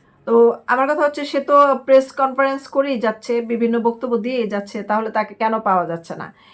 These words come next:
এইটা আবার কোন ধরনের কথা? আর তাকে কি আ-, আদৌ অ্যারেস্ট করতে পারবে যদি ঘটনা সত্য হয়? আমি তারপর সন্দিহান আছি যে, এরকম, আহ, স্নাইপার একটা কেন, শত শত স্নাইপার বাংলাদেশে ঢুকেছে অবৈধভাবে। যখন রাসেল ভাইপারের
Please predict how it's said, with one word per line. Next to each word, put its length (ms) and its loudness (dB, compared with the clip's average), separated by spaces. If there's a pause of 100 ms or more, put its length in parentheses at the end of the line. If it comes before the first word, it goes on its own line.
(180)
এইটা 280 2
আবার 180 4
কোন 220 -4
ধরনের 380 0
কথা? 360 -12 (300)
আর 180 4
তাকে 260 4
কি 140 0
আ-, 280 6 (160)
আদৌ 260 6
অ্যারেস্ট 480 2
করতে 240 -2
পারবে 300 2
যদি 260 -4
ঘটনা 380 -2
সত্য 320 -6
হয়? 300 -4 (400)
আমি 200 2
তারপর 340 2
সন্দিহান 540 -2
আছি 320 -2
যে, 360 4 (360)
এরকম, 380 0
আহ, 340 6
স্নাইপার 720 4
একটা 380 -2
কেন, 200 -2 (420)
শত 260 -4
শত 240 -4
স্নাইপার 520 -2 (240)
বাংলাদেশে 500 0
ঢুকেছে 440 -4
অবৈধভাবে। 640 -6
যখন 380 -6 (360)
রাসেল 360 4
ভাইপারের 520 0